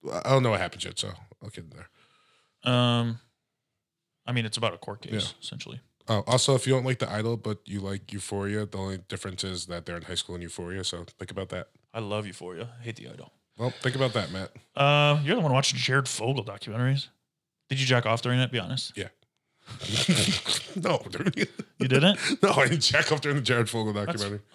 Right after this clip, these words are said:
Speaker 2: that's crazy. That's like
Speaker 1: Uh,
Speaker 2: me watching, like, a Miss Universe
Speaker 1: wait,
Speaker 2: documentary and not
Speaker 1: but
Speaker 2: jacking off.
Speaker 1: have you watched Idol?
Speaker 2: No.
Speaker 1: Come on, dude.
Speaker 2: I'm not gonna watch it.
Speaker 1: It's good.
Speaker 2: It's not good.
Speaker 1: It's good 'cause it's not good.
Speaker 2: You're, yeah, whatever.
Speaker 1: It's,
Speaker 2: You know what I did start
Speaker 1: it's
Speaker 2: to
Speaker 1: camp.
Speaker 2: watch?
Speaker 1: It's camp.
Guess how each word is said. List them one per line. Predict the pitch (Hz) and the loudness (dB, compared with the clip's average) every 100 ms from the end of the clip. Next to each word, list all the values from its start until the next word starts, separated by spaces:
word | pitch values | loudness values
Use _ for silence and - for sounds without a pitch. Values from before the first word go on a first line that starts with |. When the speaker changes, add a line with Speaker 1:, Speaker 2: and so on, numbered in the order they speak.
| _ | _
Speaker 2:
that's | 143 - | -6 2
crazy. | 165 160 107 127 - _ | 4 4 0 -10 -16 _
That's | 131 131 | 6 8
like | 123 | 8
Speaker 1:
Uh, | 185 | 8
Speaker 2:
me | 180 | 8
watching, | 170 170 | 8 6
like, | 151 | 6
a | 131 | 6
Miss | 131 135 | 6 6
Universe | 131 131 110 104 - | 6 6 4 0 4
Speaker 1:
wait, | 147 | 8
Speaker 2:
documentary | 135 117 110 110 | 8 6 4 6
and | |
not | 110 | 6
Speaker 1:
but | 107 | 4
Speaker 2:
jacking | 120 120 | 0 -2
off. | 117 | -4
Speaker 1:
have | - 113 | -2 0
you | 127 | 2
watched | 131 131 | 2 2
Idol? | 131 147 - _ _ _ _ _ | 0 -4 -8 _ _ _ _ _
Speaker 2:
No. | 113 - _ _ _ _ _ - | -12 -12 _ _ _ _ _ -12
Speaker 1:
Come | 151 | -10
on, | 80 | -10
dude. | 135 - - | -16 -18 -4
Speaker 2:
I'm | 156 | 2
not | 175 | 4
gonna | 214 | 6
watch | 202 214 214 110 | 8 6 4 0
it. | 104 - | -4 -6
Speaker 1:
It's | 107 | -6
good. | - 113 - _ _ _ _ _ _ _ | -4 -6 -8 _ _ _ _ _ _ _
Speaker 2:
It's | - - | -2 4
not | 139 127 | 4 4
good. | - 71 73 - _ _ _ _ _ _ _ - | 0 -10 -12 -18 _ _ _ _ _ _ _ -2
Speaker 1:
It's | 120 | 2
good | 143 139 | 4 4
'cause | 135 120 | 4 4
it's | 110 | 2
not | 120 98 | 0 -2
good. | - - _ | -6 -16 _
Speaker 2:
You're, | 139 151 - _ _ | 2 2 0 _ _
yeah, | - - - 123 | -10 -6 -4 -4
whatever. | 123 101 113 | -4 -4 0
Speaker 1:
It's, | 135 | 4
Speaker 2:
You | |
know | 185 | 6
what | 214 | 6
I | |
did | 180 180 | 6 4
start | - 196 | 6 6
Speaker 1:
it's | |
Speaker 2:
to | 196 | 6
Speaker 1:
camp. | 196 | 6
Speaker 2:
watch? | 240 - 135 | 6 4 2
Speaker 1:
It's | 123 | 0
camp. | - 101 87 | 2 0 -2